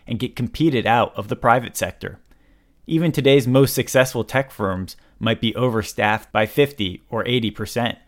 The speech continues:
making them ripe for disruption. Yet there's no equivalent of a market signal in defense. Those with the best innovation do not necessarily find funding or get fielded. There are many examples of defense officials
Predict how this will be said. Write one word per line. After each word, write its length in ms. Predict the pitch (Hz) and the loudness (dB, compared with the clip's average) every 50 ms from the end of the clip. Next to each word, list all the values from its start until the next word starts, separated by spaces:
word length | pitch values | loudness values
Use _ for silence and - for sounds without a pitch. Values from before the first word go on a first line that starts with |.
| _ _ - _ - - | _ _ -20 _ -10 -4
making 320 | - 127 127 - 131 113 | -2 -2 -2 0 0 0
them 200 | 110 113 107 98 | 0 0 2 4
ripe 220 | 110 117 123 98 - | 4 4 4 4 0
for 140 | - 107 95 | -6 -6 -6
disruption. 680 | 90 - - 113 107 107 - - 101 82 73 - - _ _ _ _ - _ _ _ _ _ _ _ | -6 -6 -2 -2 -2 -2 -2 -4 -8 -8 -8 -10 -18 _ _ _ _ -20 _ _ _ _ _ _ _
Yet 140 | - 143 135 | -2 -2 2
there's 200 | 175 165 135 135 | 2 2 2 4
no 180 | 156 180 214 233 | 6 6 6 6
equivalent 640 | - - - - 135 139 131 120 120 110 104 - - | 4 4 6 6 6 6 6 4 0 0 0 -2 -2
of 160 | 120 120 110 | -4 -2 0
a 60 | 117 | 2
market 400 | 107 107 117 120 123 - 123 - | 2 4 2 2 2 0 -2 -4
signal 440 | - - 98 90 101 98 104 113 - - | -4 -6 -6 -6 -6 -6 -6 -6 -6 -4
in 100 | 131 123 | -4 -4
defense. 560 | 117 - - 135 131 - - - - - - _ _ _ _ _ _ _ _ _ _ _ _ - | -2 -2 0 0 -2 -2 -4 -10 -18 -18 -20 _ _ _ _ _ _ _ _ _ _ _ _ 0
Those 240 | - 135 139 135 135 | 4 4 4 6 6
with 140 | 139 139 139 | 4 4 4
the 60 | 131 | 2
best 320 | 104 - 110 135 - - | 0 0 0 0 0 -2
innovation 800 | - 123 127 117 98 110 107 107 107 - - 107 101 104 110 - - _ _ - | -2 -2 0 0 2 4 4 2 2 0 -4 -4 -4 -4 -6 -8 -10 _ _ -4
do 120 | - 123 | -2 0
not 300 | 110 120 123 135 139 - | 2 4 4 2 2 2
necessarily 580 | 139 135 131 - 147 139 - 127 110 113 113 117 | 0 -4 -2 -4 -4 -2 0 0 2 2 0 0
find 320 | - - 117 113 120 127 | 0 0 0 0 0 -2
funding 520 | - - 113 113 120 110 95 90 90 98 95 - | -2 -2 0 0 0 -2 -4 -6 -8 -10 -10 -6
or 140 | - 117 117 | -4 -4 -2
get 220 | 101 120 113 - | -2 -2 -4 -6
fielded. 500 | - - 127 156 170 120 101 80 - - _ _ _ _ - _ _ _ _ _ _ - | -6 -4 -2 -2 -2 -2 -6 -8 -10 -12 _ _ _ _ -20 _ _ _ _ _ _ 0
There 160 | - 127 127 | 2 4 4
are 60 | 123 | 6
many 320 | 123 131 143 156 160 165 160 | 6 4 4 4 4 4 2
examples 680 | 151 123 113 117 113 113 113 - 107 101 98 92 - | 0 0 0 0 2 0 0 -2 -4 -4 -4 -6 -6
of 160 | - 117 101 | -8 -6 -4
defense 380 | - 110 - - 123 127 131 - | -4 -4 -2 0 0 0 0 0
officials 640 | 131 104 - - 98 92 - - 101 98 95 - | -4 -6 -6 -8 -8 -8 -8 -8 -10 -10 -10 -12